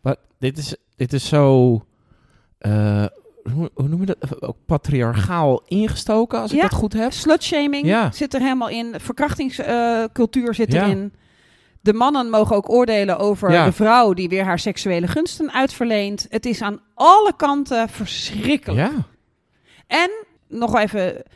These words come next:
Speaker 2: stel je voor, je hebt rondom seksuele intimidatie of grensoverschrijdend gedrag seksueel gezien iets meegemaakt en je zit
Speaker 1: I-, is
Speaker 2: daar.
Speaker 1: ja.
Speaker 2: En er zit een man naast je, Henk van vijfenvijftig, die heeft nog nooit daar iets in meegemaakt. Die zit het gewoon goed te praten.
Speaker 1: Ja, tuurlijk.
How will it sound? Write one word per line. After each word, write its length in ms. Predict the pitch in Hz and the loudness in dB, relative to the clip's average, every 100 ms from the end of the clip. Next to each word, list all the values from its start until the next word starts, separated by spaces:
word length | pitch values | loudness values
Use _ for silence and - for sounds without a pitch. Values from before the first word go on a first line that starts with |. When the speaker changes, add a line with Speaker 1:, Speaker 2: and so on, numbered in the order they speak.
| _ _ | _ _
Speaker 2:
stel 440 | - - 302 294 294 | -14 -4 2 2 2
je 120 | 262 | 0
voor, 300 | 254 240 226 | 2 2 2
je 100 | 220 | 0
hebt 320 | 196 240 - | 0 -2 -2
rondom 440 | 196 233 254 202 | -4 -4 -4 -6
seksuele 580 | 190 214 - 214 202 202 | -6 -8 -6 -4 -2 -4
intimidatie 880 | 208 214 185 190 185 185 - 165 - | -8 -6 -4 -2 -2 -4 -4 -4 -4
of 120 | 185 | -6
grensoverschrijdend 680 | - 202 202 175 - 190 180 | -4 -4 -2 -6 -6 -8 -8
gedrag 280 | 175 170 - - _ _ | -8 -8 -8 -20 _ _
seksueel 480 | - 208 - 190 185 | -6 -6 -2 0 0
gezien 340 | 175 165 - | -2 -4 -6
iets 120 | 202 | -6
meegemaakt 580 | 214 214 196 151 170 - - | -2 -2 -2 -4 -6 -8 -10
en 140 | 214 | -6
je 100 | 185 | -6
zit 180 | - 233 | -4 -4
Speaker 1:
I-, 40 | |
is 40 | 117 | -4
Speaker 2:
daar. 300 | 143 208 277 | -6 -6 -4
Speaker 1:
ja. 240 | 143 160 98 _ _ _ _ _ | -2 -2 -2 _ _ _ _ _
Speaker 2:
En 180 | - 233 | -2 0
er 80 | 208 | 0
zit 180 | 247 208 | -2 -4
een 140 | 190 | 0
man 220 | 220 226 | 2 2
naast 340 | 214 190 190 - | 2 0 0 0
je, 100 | 185 | -2
Henk 440 | 160 226 196 190 | 4 4 4 -2
van 160 | - 190 | -8 -2
vijfenvijftig, 960 | 208 180 170 160 180 170 160 165 165 | 0 2 0 0 0 0 -2 -6 -6
die 120 | - | -2
heeft 140 | 190 190 | -4 -4
nog 120 | 190 | -6
nooit 280 | 214 233 240 | 0 2 2
daar 100 | 220 | 0
iets 160 | 185 208 | -2 -2
in 60 | |
meegemaakt. 420 | 185 185 180 170 | 0 0 -2 -4
Die 100 | 208 | -2
zit 180 | 208 214 | 0 -2
het 100 | - | -2
gewoon 200 | - 196 | -2 -2
goed 200 | 190 262 | 0 -2
te 60 | 202 | -2
praten. 480 | 185 175 151 - 190 | -6 -2 -2 -2 -2
Speaker 1:
Ja, 60 | |
tuurlijk. 220 | 202 - | -4 -8